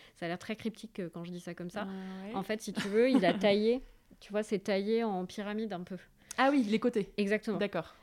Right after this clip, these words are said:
Speaker 1: Et donc, euh, ça permet, moi, j'aurais pas forcément
Speaker 2: La
Speaker 1: pensé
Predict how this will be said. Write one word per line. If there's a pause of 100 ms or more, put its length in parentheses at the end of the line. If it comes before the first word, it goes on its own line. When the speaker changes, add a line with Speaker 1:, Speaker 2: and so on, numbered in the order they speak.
(100)
Speaker 1:
Et
donc,
euh,
ça
permet,
moi,
j'aurais
pas
forcément
Speaker 2:
La
Speaker 1:
pensé